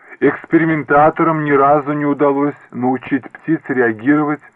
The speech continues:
на магнитные поля. Прежде всего, более интенсивное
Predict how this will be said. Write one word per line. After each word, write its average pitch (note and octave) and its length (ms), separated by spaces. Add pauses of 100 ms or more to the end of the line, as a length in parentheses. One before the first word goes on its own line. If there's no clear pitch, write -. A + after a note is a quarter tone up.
(200)
на A#2 160
магнитные A2+ 800
поля. G#2 440 (2000)
Прежде C3+ 440
всего, C#3 300
более C#3 340
интенсивное B2+ 920